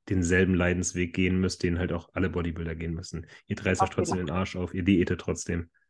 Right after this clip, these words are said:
Speaker 2: Auf
Speaker 1: ne?
Speaker 2: jeden Fall.
Speaker 1: Und, ähm, habt im Vorfeld von so einer Wettkampfvorbereitung, also von so einem Wettkampf vielleicht auch noch mal deutlich mehr zu tun, wenn's darum geht, Haare zu machen, ähm, zu schminken, das Outfit zu wählen, das, den Schmuck zu wählen.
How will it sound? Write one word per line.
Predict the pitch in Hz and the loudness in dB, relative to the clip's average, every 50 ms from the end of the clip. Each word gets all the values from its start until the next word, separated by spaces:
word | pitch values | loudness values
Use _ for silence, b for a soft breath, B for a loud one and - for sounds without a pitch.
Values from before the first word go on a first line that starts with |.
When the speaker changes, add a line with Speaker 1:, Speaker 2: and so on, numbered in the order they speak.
| _ _ _ _ _ _ - | _ _ _ _ _ _ -14
Speaker 2:
Auf | - - | -8 -4
Speaker 1:
ne? | - 87 | -2 -2
Speaker 2:
jeden | 92 - - - | -2 -2 -6 -10
Fall. | - - 90 127 - - - _ _ _ _ _ | -10 -8 -8 -8 -10 -14 -20 _ _ _ _ _
Speaker 1:
Und, | - 95 92 90 85 - - | 0 2 2 2 0 0 0
ähm, | 101 92 90 85 | 0 2 2 2
habt | - - - - - - | 0 -2 -2 -2 2 4
im | 101 101 98 92 - | 6 8 8 6 6
Vorfeld | - - 113 110 - 113 107 104 - | 4 4 4 6 6 6 4 4 4
von | 107 101 | 4 4
so | 98 98 | 6 6
einer | 98 95 92 92 90 | 6 4 4 4 4
Wettkampfvorbereitung, | 98 123 - - - 123 120 113 110 - - _ _ _ _ _ _ _ - 120 113 104 107 98 104 104 107 - 107 107 104 95 - | 2 2 0 0 2 2 4 4 2 0 -4 _ _ _ _ _ _ _ -2 0 0 2 0 0 0 0 0 2 2 2 0 -2 -4
also | - 90 87 82 | -8 -10 -10 -6
von | - 104 101 | -2 0 0
so | 95 | 2
einem | 92 87 | 2 0
Wettkampf | 92 92 - - 101 98 - | 0 -2 -2 0 -2 0 0
vielleicht | - 107 - 87 | 0 -2 0 0
auch | 98 | 0
noch | 95 92 104 | 0 0 2
mal | 98 95 | 2 2
deutlich | 87 104 101 104 104 - | 4 2 2 2 2 2
mehr | 101 98 - | 0 0 0
zu | - 101 | -2 -2
tun, | 113 143 139 110 | 2 4 6 6
wenn's | 98 87 82 - | 6 4 0 -2
darum | 95 95 92 95 | -2 -2 0 0
geht, | 90 92 95 - - _ b b b b b b b b | 2 0 0 0 -2 _ b b b b b b b b
Haare | - 92 90 87 85 90 87 | -6 -4 -2 -2 -2 -2 -2
zu | - - 90 | -2 -2 -2
machen, | 90 85 82 82 90 90 85 85 85 - | 0 -2 -2 -2 -2 -2 -2 -2 -2 -2
ähm, | - 87 85 85 87 87 87 90 | -2 -2 0 0 -2 -2 -2 -2
zu | - 123 | -2 0
schminken, | - - 98 87 87 85 - 90 90 87 85 85 85 90 95 | 2 2 4 4 2 2 0 -2 -4 -2 -2 -2 -2 -4 -4
das | - 107 - - | -4 -2 0 2
Outfit | 95 98 92 - - 90 - | 2 2 2 0 -2 -6 -4
zu | - 98 87 90 | -6 -6 -2 2
wählen, | 90 87 87 87 87 90 | 2 4 4 2 2 0
das, | 92 104 104 - | -2 -4 -6 -4
den | - - 113 117 | 0 2 2 2
Schmuck | - - 98 82 82 - | 2 2 0 0 0 -2
zu | - 92 87 87 | -6 -6 -2 0
wählen. | 90 87 85 87 85 | 0 0 0 -2 -4